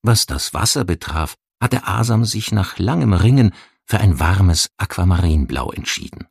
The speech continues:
das hervorragend mit dem Weiß des italienischen Stucks harmonieren würde.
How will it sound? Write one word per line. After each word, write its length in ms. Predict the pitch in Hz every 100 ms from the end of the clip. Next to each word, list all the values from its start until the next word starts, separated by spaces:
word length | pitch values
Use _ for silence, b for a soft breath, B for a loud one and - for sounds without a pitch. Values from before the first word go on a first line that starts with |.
| _ -
das 200 | - -
hervorragend 680 | - 104 104 73 71 69
mit 140 | 73 -
dem 180 | 67 69
Weiß 340 | 76 82 -
des 180 | - -
italienischen 640 | 67 69 67 76 65 -
Stucks 440 | - - - - -
harmonieren 580 | 60 62 69 67 64
würde. 280 | - - -